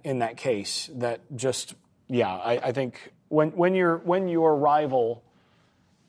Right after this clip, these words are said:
reaches that level of stupidity, there, it's hard to, to get anything a whole lot better than that. All right, next one is from J Z R L. I don't really know what that all means, but he says,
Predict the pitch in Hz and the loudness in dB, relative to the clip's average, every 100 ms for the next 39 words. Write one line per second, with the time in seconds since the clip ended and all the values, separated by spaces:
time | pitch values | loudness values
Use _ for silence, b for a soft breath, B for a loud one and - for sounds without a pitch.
0 | - 127 160 147 147 117 123 139 151 139 | -4 2 2 2 0 2 4 2 4 2
1 | 131 120 - 117 - 117 104 101 101 139 | 4 0 -4 -8 -6 -6 -4 -6 -8 -4
2 | 127 135 - 131 117 - 113 110 - - | -4 -4 -2 2 2 0 -8 -8 -12 -8
3 | 117 104 110 _ _ _ 135 123 117 110 | -6 -6 -8 _ _ _ 0 2 2 -2
4 | 107 110 104 110 104 90 110 101 95 90 | -8 -8 -6 -6 -6 -6 -8 -8 -10 -12
5 | 82 - _ _ _ _ _ _ _ _ | -14 -16 _ _ _ _ _ _ _ _
6 | _ _ _ _ _ - 147 - 160 175 | _ _ _ _ _ 2 4 4 0 0
7 | - 185 170 143 151 - - 131 131 - | 2 2 2 0 0 0 0 0 0 -6
8 | - 110 120 143 156 139 113 139 139 - | -8 -2 0 2 0 -2 -2 -2 -2 0
9 | 117 110 107 - 143 190 190 104 110 - | 0 0 -2 2 4 4 0 -6 -8 -12
10 | _ 127 135 131 131 127 131 123 120 131 | _ -8 -6 -4 -2 -2 0 2 2 0
11 | 202 202 185 - 117 - b b b b | -2 -2 -4 -2 -2 -2 b b b b
12 | b b b b _ _ _ _ _ _ | b b b b _ _ _ _ _ _
13 | - _ - 175 | -20 _ 4 6